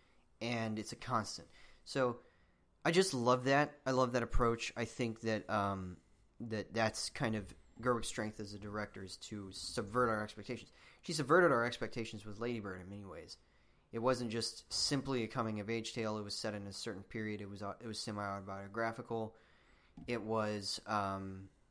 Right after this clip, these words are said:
uh, about a really prickly main character, in many ways kind of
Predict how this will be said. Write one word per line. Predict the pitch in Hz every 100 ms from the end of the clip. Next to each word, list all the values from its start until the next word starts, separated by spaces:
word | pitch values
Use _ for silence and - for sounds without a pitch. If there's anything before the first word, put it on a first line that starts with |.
| _ _ _ _ -
uh, | 98 95 -
about | 110 104 107 104
a |
really | 104 120 113
prickly | - 120 117 113
main | 104 101
character, | 127 113 110 104 101 - - - _
in | 117 110 117
many | 139
ways | 131 120 113 110 - - _ _ _ _ _ _
kind | - 117 113
of | 101